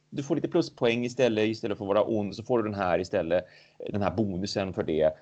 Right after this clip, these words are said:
Du kan hyra folk. Du kan skapa en armé. Du kan gå in i städer och vara snäll i staden och få köpa grejer. Eller så kan du bränna ner den och ta över den om du vill. Och, och så att det är,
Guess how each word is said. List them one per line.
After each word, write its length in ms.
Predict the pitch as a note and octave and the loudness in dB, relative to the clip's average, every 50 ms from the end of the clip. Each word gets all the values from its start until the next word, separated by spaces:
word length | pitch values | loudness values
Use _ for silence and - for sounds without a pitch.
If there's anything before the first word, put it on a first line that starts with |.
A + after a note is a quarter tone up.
| _ | _
Du 80 | - B2+ | -4 -2
kan 140 | B2 D#3+ D#3 | 0 0 0
hyra 480 | C3+ - - F3+ D#3+ B2 A2+ A2 A#2 | -2 -4 -4 -4 -2 2 4 4 4
folk. 320 | A#2 - C3 G#2+ G2 F#2+ F2 | 4 4 2 2 2 2 0
Du 60 | - | -6
kan 100 | - A#2+ | -8 -8
skapa 360 | - - - C#3+ A#2 A2 - | -4 0 2 4 4 4 2
en 80 | A#2+ A#2+ | 2 0
armé. 380 | A#2+ A#2 A2 A2+ A2 G#2+ G2+ | 0 0 0 0 0 0 0
Du 100 | G2 G#2 | 0 -2
kan 220 | A2 - B2+ B2 A#2+ - | -4 -6 -6 -8 -8 -8
gå 220 | - B2+ C#3 - | -8 -6 -6 -4
in 180 | - C3 B2+ A#2+ | -4 -6 -6 -6
i 40 | |
städer 480 | A#2+ - - - B2 A#2+ C3+ D3 C#3+ C3+ | -8 -4 0 0 0 0 0 -2 -2 -2
och 60 | B2 | -2
vara 100 | G#2+ G#2+ | -2 -2
snäll 340 | - - A2+ A#2 C#3+ F3 F#3+ | -4 -4 -4 -2 -2 -2 -2
i 40 | F#3+ | -4
staden 400 | - - F3 E3 E3 E3 D3 C3+ | -4 0 0 2 2 0 -2 -4
och 100 | B2 - - | -8 -8 -8
få 100 | A#2+ A2+ | -10 -8
köpa 380 | - - G#2 F#2+ F2 - D3 | -4 -2 -2 0 0 -2 -2
grejer. 300 | D3+ E3+ F#3 F#3 F3+ F#3 - | -2 -2 0 0 0 0 2
Eller 140 | - F3+ D#3+ | 2 0 0
så 140 | C#3 - - | -2 -4 -6
kan 100 | C#3 B2 | -4 -4
du 80 | C#3+ | -4
bränna 380 | C#3 C#3 - A3 B3 A3+ F3+ D3+ | -2 0 0 0 0 0 0 -2
ner 300 | A2+ G#2+ G#2+ B2+ F3 F#3 | -2 -2 -2 0 0 -2
den 100 | D#3+ B2 | -2 -2
och 100 | A2 G#2 | -4 -2
ta 180 | - - - - - | 0 0 0 2 2
över 360 | C#3+ F#3 A#3+ A3 A2+ F2 - | 2 2 2 2 0 0 -2
den 160 | - A#1+ D2+ | -2 -4 -8
om 140 | E2+ E2+ F2+ | -8 -8 -6
du 60 | F2 | -6
vill. 280 | - D#2+ D2+ C#2+ - - - - - - - - - - | -4 -4 -4 -4 -6 -8 -8 -10 -12 -12 -14 -18 -18 -16
Och, 320 | - - - C#3 C3+ - | -6 0 2 2 4 4
och 100 | E3 D#3+ | 4 4
så 80 | C#3 D#3+ | 4 2
att 160 | D3+ D3+ D3+ | 2 2 2
det 100 | - D#3+ - | -2 -2 0
är, 400 | - B2+ B2 B2 A#2+ A#2 A2 | 0 0 2 2 2 2 0